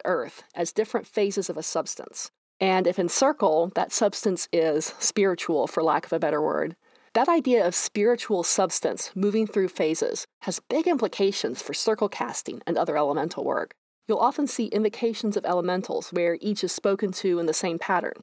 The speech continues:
out of respect for them as equals. But perhaps we can also see that as a recognition that they are ultimately identical, just in different transitory states.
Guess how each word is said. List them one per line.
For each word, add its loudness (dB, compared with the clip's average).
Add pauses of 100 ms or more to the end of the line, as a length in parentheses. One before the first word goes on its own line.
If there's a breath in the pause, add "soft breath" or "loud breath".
(120)
out 2
of 0
respect -4
for -10
them -4
as -8
equals. -8 (440)
But 0
perhaps -2
we 0
can -2
also 0
see 0
that 0
as 0
a 2
recognition 0
that -2
they 2
are 2
ultimately 0
identical, -2 (120)
just 0
in 0
different 0
transitory -2
states. -4